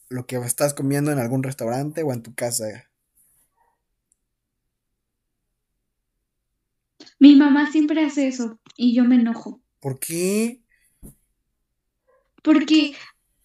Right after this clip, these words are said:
Speaker 2: o sea, puedo yo ya estar comiéndome y me dice, "No, no te lo comas, primero le tomo foto". Es como de, "¿Por qué?". Y, y me
Speaker 1: Oye.
Speaker 2: enojo. Es como de, "Ay".
Speaker 1: A ver,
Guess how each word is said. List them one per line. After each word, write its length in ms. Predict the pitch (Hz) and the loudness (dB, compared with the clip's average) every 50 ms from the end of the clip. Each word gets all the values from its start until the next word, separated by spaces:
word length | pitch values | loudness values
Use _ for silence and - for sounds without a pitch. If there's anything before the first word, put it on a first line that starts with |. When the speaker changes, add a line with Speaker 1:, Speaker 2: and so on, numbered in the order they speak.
| _ _ - | _ _ -2
Speaker 2:
o 140 | - 320 311 | 2 2 2
sea, 420 | 311 311 311 302 302 285 277 269 - | 4 4 4 4 4 2 2 0 2
puedo 320 | 294 320 330 349 370 381 | 4 6 6 6 6 4
yo 120 | 381 349 339 | 6 6 6
ya 160 | 320 330 330 | 6 6 4
estar 360 | 320 311 - 262 262 247 247 | 2 0 0 0 0 0 2
comiéndome 640 | - 277 247 247 247 240 233 233 233 240 254 254 254 | 4 6 6 6 6 6 2 2 2 2 2 2 4
y 120 | 269 262 | 6 8
me 80 | 254 262 | 8 8
dice, 300 | 269 262 - 320 320 370 | 6 6 4 2 2 4
"No, 80 | 403 427 | 2 2
no 300 | 427 427 415 427 440 440 | 0 0 -2 -4 -4 0
te 180 | 508 508 440 349 | 0 2 2 2
lo 60 | - | 2
comas, 380 | - 330 330 320 302 294 - - | 2 2 4 6 4 4 2 4
primero 320 | - 311 294 320 320 370 359 | 6 8 8 8 8 8 6
le 100 | 311 262 | 4 4
tomo 280 | 254 254 240 254 254 254 | 6 6 6 6 6 4
foto". 380 | 247 233 233 233 214 220 _ _ - | 2 -2 -4 -4 -6 -6 _ _ -20
Es 120 | 226 - | -18 -8
como 160 | - 302 320 | -4 2 4
de, 260 | 302 254 233 226 - - | 4 4 4 0 -6 -2
"¿Por 360 | - 240 247 233 240 247 - _ | 0 2 4 4 2 0 -2 _
qué?". 420 | - 269 294 311 320 - - - _ _ - - - - | 0 2 4 4 4 2 -2 -6 _ _ -18 -12 -4 0
Y, 260 | 302 277 247 269 277 | 0 2 4 8 10
y 20 | |
me 120 | 254 254 269 | 10 10 10
Speaker 1:
Oye. 60 | 262 | 10
Speaker 2:
enojo. 520 | 247 254 269 294 - 440 381 285 247 254 _ - | 8 8 6 4 0 -2 -2 -2 -2 -4 _ -8
Es 120 | - 247 - | -8 -6 2
como 160 | - 311 311 | 4 6 6
de, 180 | 269 - - - - - - | 6 4 0 -6 -12 -6 -4
"Ay". 300 | 311 370 453 440 349 254 - - _ _ _ _ _ _ _ _ _ _ _ _ _ _ _ _ _ _ _ - - - - _ _ _ _ _ - | -4 -4 -4 -6 -8 -8 -10 -12 _ _ _ _ _ _ _ _ _ _ _ _ _ _ _ _ _ _ _ -12 -12 -12 -14 _ _ _ _ _ -12
Speaker 1:
A 100 | 139 139 | -8 -4
ver, 220 | 135 135 123 120 | -4 -4 -4 -6